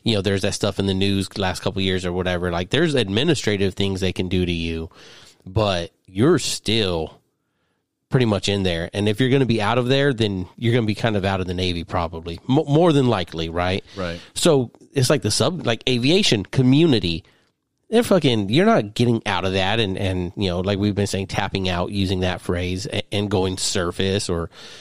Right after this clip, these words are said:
Speaker 1: or anything like that. No, you're just, you're just a, that's your rate, you know, that's your community rating, right?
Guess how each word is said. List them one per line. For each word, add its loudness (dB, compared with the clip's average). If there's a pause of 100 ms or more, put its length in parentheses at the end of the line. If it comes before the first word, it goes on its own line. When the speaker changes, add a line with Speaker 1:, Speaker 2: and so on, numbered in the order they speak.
(200)
Speaker 1:
or 2
anything 2
like -2
that. -2
No, 2
you're 0
just, -2
you're 2
just 2
a, 2
that's -2
your 4
rate, 0 (120)
you -2
know, 2
that's -2
your 0 (200)
community 2
rating, 0
right? -2